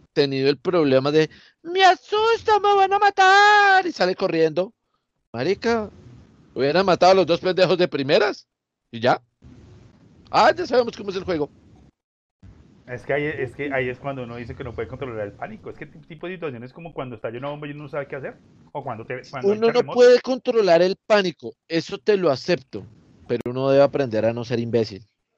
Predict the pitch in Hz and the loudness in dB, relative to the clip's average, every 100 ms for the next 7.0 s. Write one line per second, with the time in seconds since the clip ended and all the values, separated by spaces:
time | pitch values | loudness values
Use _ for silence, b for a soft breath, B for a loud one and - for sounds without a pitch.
0 | _ 117 110 - 107 110 156 - - - | _ -14 -14 -14 -14 -12 -12 -16 -20 -20
1 | - - - - - - - 160 156 - | -20 -20 -20 -20 -20 -16 0 0 2 2
2 | 175 175 202 214 214 233 240 269 349 _ | 2 4 6 8 6 2 -2 -2 -6 _
3 | _ _ _ _ _ _ - 143 127 131 | _ _ _ _ _ _ -6 -6 -4 -2
4 | 151 143 - 160 123 110 117 107 95 - | -2 -2 -8 -8 -6 -2 -2 -4 -10 -18
5 | _ _ _ _ _ - 143 143 156 165 | _ _ _ _ _ 0 0 2 -2 0
6 | 170 185 220 196 202 180 185 185 214 | 4 4 4 2 2 2 2 2 0